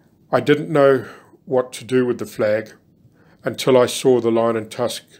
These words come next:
Museum mentioned on Facebook. I'm now very glad that you have it in safekeeping.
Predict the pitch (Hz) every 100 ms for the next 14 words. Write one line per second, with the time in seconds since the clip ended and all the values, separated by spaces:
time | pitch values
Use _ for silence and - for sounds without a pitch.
0 | _ _ _ - 123 104 123 110 101 113
1 | 104 - 104 95 - 110 101 - 98 -
2 | _ _ _ _ _ _ _ _ _ _
3 | _ _ 113 104 107 113 110 113 113 110
4 | - 117 113 101 - _ _ _ _ _
5 | - 117 - 107 110 107 104 127 101 -
6 | 101 - - 104 104 92